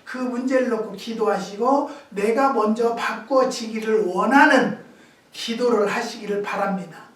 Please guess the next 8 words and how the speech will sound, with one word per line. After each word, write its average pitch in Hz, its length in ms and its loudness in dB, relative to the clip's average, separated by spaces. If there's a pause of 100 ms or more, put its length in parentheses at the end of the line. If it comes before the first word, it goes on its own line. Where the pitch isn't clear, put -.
(340)
그래서 220 300 -2
그 226 280 0
내가 208 320 2
먼저 208 240 -4
바뀌었다라고 233 800 -2
생각하면 247 840 -4 (200)
벌써 277 500 4
남편은, 220 540 -2